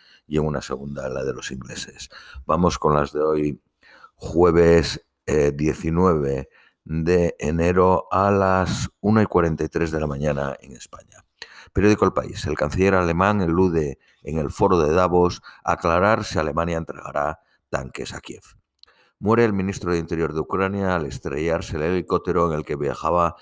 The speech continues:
en la región de Kiev. Al menos trece personas más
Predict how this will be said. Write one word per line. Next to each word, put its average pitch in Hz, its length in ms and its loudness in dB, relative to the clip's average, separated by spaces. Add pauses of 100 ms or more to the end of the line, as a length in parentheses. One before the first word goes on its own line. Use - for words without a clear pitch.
(200)
en 73 180 -4
la 67 80 -6
región 71 380 -8
de 71 100 -8
Kiev. - 240 -20 (400)
Al 69 140 -12
menos 76 280 -4
trece 69 280 -4
personas 64 480 -10
más 82 320 -4